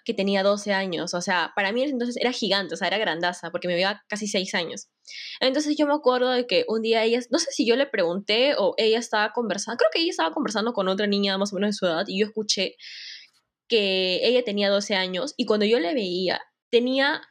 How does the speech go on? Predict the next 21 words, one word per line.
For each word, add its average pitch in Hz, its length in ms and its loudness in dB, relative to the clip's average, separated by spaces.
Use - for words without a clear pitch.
unas 262 640 0
boobies 240 420 2
demasiado 220 580 2
grandes, 208 580 -2
pero 196 140 2
así, 208 280 -8
gigantes. 208 640 -2
Entonces 247 480 0
yo 254 200 6
desde 302 340 0
los 202 200 2
seis 240 280 0
años 220 340 -2
creía 185 300 2
de 220 60 2
que 214 100 -6
si 196 160 -10
llegaba 185 280 2
a - 20 -2
esa 240 220 -4
edad, 170 160 0